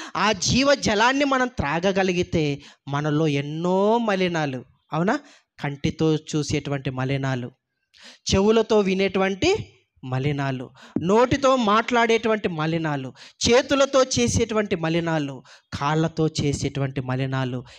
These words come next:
ఎన్ని పాపపు సంబంధమైన మలినాలను అంటించుకున్నాం మనం, అవునా?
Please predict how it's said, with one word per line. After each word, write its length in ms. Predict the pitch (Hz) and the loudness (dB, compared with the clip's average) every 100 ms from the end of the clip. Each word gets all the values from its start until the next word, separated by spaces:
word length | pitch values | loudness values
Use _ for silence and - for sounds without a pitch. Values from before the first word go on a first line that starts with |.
| - | -8
ఎన్ని 500 | 139 143 175 185 175 | -6 -4 -2 -2 -2
పాపపు 600 | 160 - 147 170 165 160 | -4 -2 -2 -2 -4 -4
సంబంధమైన 880 | 151 151 170 185 190 190 180 185 185 | -4 -2 -2 -2 -2 -2 0 0 0
మలినాలను 720 | 156 151 165 180 180 180 180 170 | -2 -2 -2 0 0 2 2 0
అంటించుకున్నాం 760 | 175 190 185 - 180 175 180 | -2 -4 -6 -6 -2 -2 -2
మనం, 240 | 180 185 185 _ _ _ _ _ _ _ _ 160 | -2 -4 -6 _ _ _ _ _ _ _ _ -2
అవునా? 240 | 190 311 | 0 0